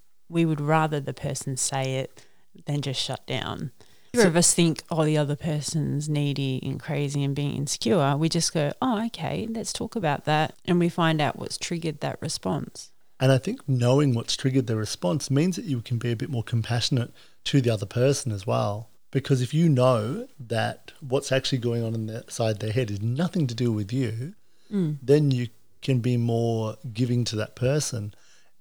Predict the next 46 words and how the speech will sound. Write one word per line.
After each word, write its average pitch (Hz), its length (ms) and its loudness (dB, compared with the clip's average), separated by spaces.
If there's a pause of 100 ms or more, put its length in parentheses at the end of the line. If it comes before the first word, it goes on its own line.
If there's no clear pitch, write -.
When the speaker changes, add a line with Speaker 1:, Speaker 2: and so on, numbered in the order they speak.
(120)
Speaker 2:
If 165 200 -4
you 175 180 4
know 147 320 8
that 127 200 0
the - 60 -20
thing 135 240 0
that's - 140 -10
going 131 220 6
on 127 80 4
inside 117 260 0
their 110 80 0
head 117 300 2
is 185 180 -4
to 190 100 -4
do 143 160 4
with 113 140 -2
you, 110 180 -2
then 131 160 0
you 139 80 -2
can 135 140 0
actually 117 240 -4
do 113 180 -2
something 120 280 -6
about 107 360 0
it. 104 160 -8 (640)
So - 160 -8
either 147 300 6
way, 113 540 2 (300)
it's - 180 -12
a 120 40 0
win 120 220 2
for 117 100 -6
the 107 80 0
relationship, 110 800 -4 (100)
having 110 240 -2
that 120 140 -6
conversation. 107 800 -6 (280)
Speaker 1:
Ultimately, 214 520 -2
you 175 160 0
don't 180 200 0
want 147 160 -2
your 143 80 -6
partner 131 340 -6
to 143 80 -8
feel - 180 -14
insecure. 143 680 -4